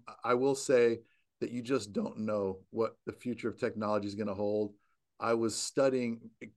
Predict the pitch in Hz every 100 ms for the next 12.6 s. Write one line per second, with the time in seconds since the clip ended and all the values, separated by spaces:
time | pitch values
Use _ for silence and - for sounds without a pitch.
0 | _ 110 98 151 160 143 123 110 - 107
1 | 104 - 107 101 - 104 104 104 98 -
2 | 131 - 117 107 104 - _ 101 107 110
3 | 107 - 123 107 101 101 110 110 101 -
4 | 107 - 113 104 101 101 107 - 104 104
5 | 110 110 117 113 104 - - 104 - 139
6 | 143 - 123 107 101 120 107 98 - 90
7 | 92 92 87 113 113 107 98 98 95 -
8 | 101 98 95 - 113 104 - _ _ 123
9 | 131 131 139 127 - 135 135 135 147 151
10 | 107 104 131 120 113 110 98 131 135 -
11 | 117 117 113 101 107 110 101 - 107 104
12 | 107 98 107 104 104